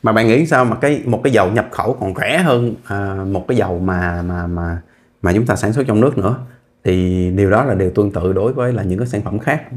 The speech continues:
Sau này mình sẽ kể cho bạn nghe về những câu chuyện đó, đó sau. Rồi. Thì ở đây mình mới, à, mình mới, à, kết luận lại một cái câu chuyện á, là thứ nhất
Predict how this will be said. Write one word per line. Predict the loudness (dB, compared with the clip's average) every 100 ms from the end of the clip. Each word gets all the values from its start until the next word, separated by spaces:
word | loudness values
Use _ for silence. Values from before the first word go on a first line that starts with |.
| -8 -2
Sau | 2
này | 2
mình | 2 0
sẽ | -2 -2
kể | 0 2
cho | 2
bạn | 0
nghe | -2 -2
về | -4
những | -4
câu | -4 -4
chuyện | -4
đó, | -4 -4 -6 -10
đó | -6
sau. | -2 -2 -2 -8 _ _ _ _ _ -6
Rồi. | 2 4 2 -2 -14 _ _ _ _ _ _ _ _ _ _ _ 2
Thì | 4
ở | 6
đây | 4
mình | 4 0 2
mới, | 2 4 2
à, | 2 0
mình | 0 0
mới, | 2 2 2
à, | 4 4 2 -4 -20 _ _ _ _ _ _ _ _ _ 2
kết | 2 4
luận | 4 4
lại | 4 4
một | 4 2
cái | 2
câu | 2 2 2
chuyện | 2 2
á, | 0 -4 -20 _ _ _ -2
là | 2 4 2 -2 -10 _ _ _ 2
thứ |
nhất | 4